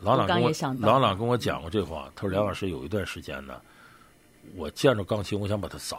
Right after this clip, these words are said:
Speaker 1: 了，
Speaker 2: 嗯。
Speaker 1: 恨他。我见着我爸爸，我想拿刀把他杀了。”
Speaker 2: 嗯，嗯，嗯。
Speaker 1: 当然这是孩子当时那种极端言论嘛，
Speaker 2: 是。
Speaker 1: 这小孩儿嘛，无所谓。
Speaker 2: 嗯。
Speaker 1: 他就讲他当时多恨这个，可是没有当初那种魔鬼训练，是成就不了今天郎朗。
Speaker 2: 他现在拿不到星星。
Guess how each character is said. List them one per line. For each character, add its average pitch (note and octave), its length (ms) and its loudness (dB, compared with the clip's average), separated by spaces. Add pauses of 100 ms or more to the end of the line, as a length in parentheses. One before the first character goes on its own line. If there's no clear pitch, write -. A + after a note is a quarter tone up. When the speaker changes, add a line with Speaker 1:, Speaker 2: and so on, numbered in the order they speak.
(140)
Speaker 1:
了， D#2+ 100 -12 (320)
Speaker 2:
嗯。 D3+ 120 -4
Speaker 1:
恨 C#3 320 -2
他。 - 80 -20 (360)
我 F#2 100 -6
见 C#3+ 200 4
着 C3+ 60 2
我 F2+ 100 0
爸 A#2+ 240 2
爸， F2+ 80 -6
我 A2 80 -6
想 F#2+ 200 -6
拿 F#2 120 -4
刀 A#2 200 2
把 F#2 100 -6
他 - 80 -12
杀 - 240 -8
了。” D2+ 260 -12 (140)
Speaker 2:
嗯， F3 200 -2
嗯， D#3 220 -6
嗯。 D3 380 -6
Speaker 1:
当 D3 100 6
然 E3 60 6
这 E3 120 2
是 C#3+ 60 2
孩 A#2+ 300 -2
子 C#3 100 4
当 A#2+ 220 2
时 G#2+ 100 -2
那 A#2+ 160 0
种 F#2+ 160 -4
极 G#2 160 -8
端 G#2+ 200 2
言 D2+ 120 -2
论 G#2 180 0
嘛， E2 220 -4
Speaker 2:
是。 D3+ 240 -6
Speaker 1:
这 G#2+ 80 0
小 - 200 0
孩 - 140 -4
儿 G#2+ 100 6
嘛， C#3 100 4
无 G2 120 0
所 - 160 -4
谓。 F2 120 0 (180)
Speaker 2:
嗯。 D3+ 240 -6 (160)
Speaker 1:
他 A#2 140 2
就 A#2 100 6
讲 F2+ 220 2
他 F#2+ 100 -4
当 G2+ 160 2
时 F2+ 100 -2
多 - 180 -2
恨 F#2 260 0
这 C2 80 -10
个， A#1+ 100 -12 (140)
可 - 140 0
是 D3+ 240 4
没 C3+ 180 4
有 C3+ 140 8
当 C3 180 4
初 C#3 140 -2
那 C#3+ 120 4
种 G2+ 120 2
魔 F2+ 180 0
鬼 F#2 140 0
训 F2+ 200 -4
练， F#2 180 -4 (180)
是 - 120 -8
成 G3 140 -2
就 G#3 180 8
不 E3 120 8
了 - 0 -
今 - 0 -
天 - 0 -
郎 A#2+ 100 6
朗。 - 0 -
Speaker 2:
他 F3+ 140 6
现 F3+ 220 4
在 D#3 60 0
拿 - 40 -2
不 - 0 -
到 D#3+ 80 0
星 - 0 -
星。 D#3+ 180 -4